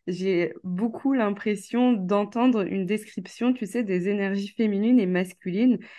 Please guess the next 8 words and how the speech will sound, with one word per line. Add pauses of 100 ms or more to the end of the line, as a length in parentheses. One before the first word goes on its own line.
(160)
et
comment,
lorsqu'elles
sont
combinées
ensemble, (840)
euh,
comment,